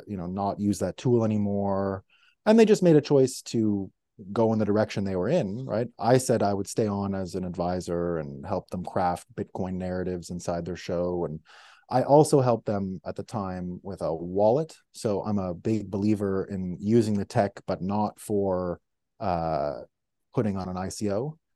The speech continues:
So I believed Bit-, uh, CoinDesk could be the biggest wallet in the industry, the biggest wallet in the industry, not for your savings.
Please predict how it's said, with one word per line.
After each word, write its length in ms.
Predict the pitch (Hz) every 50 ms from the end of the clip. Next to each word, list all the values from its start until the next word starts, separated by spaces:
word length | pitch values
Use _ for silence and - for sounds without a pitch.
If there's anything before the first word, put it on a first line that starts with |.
| _ _ _
So 160 | - - -
I 140 | - 117 123
believed 500 | 107 117 113 113 110 107 95 - 104 - -
Bit-, 200 | 117 110 - -
uh, 220 | 107 95 87 82 - _ _ -
CoinDesk 420 | - 127 120 113 110 101 - -
could 120 | - 104 - -
be 100 | 110 98
the 80 | 98
biggest 300 | 85 107 92 92 82 -
wallet 560 | 87 87 92 104 123 147 156 131 101 80 - - -
in 100 | 110 101
the 80 | 101 104
industry, 600 | 110 107 92 - - - 87 82 - 107 - - _ _ _ _ _ _ _ _ _ _ _ _ _ _ _ _
the 80 | 104 87
biggest 260 | 110 98 95 - -
wallet 340 | 98 104 113 123 123 113 -
in 60 | 90
the 60 | 90
industry, 220 | 82 - - 92
not 320 | 92 98 127 147 190 - -
for 80 | -
your 100 | 170 151
savings. 640 | 139 - - 151 151 131 107 - 104 - - - -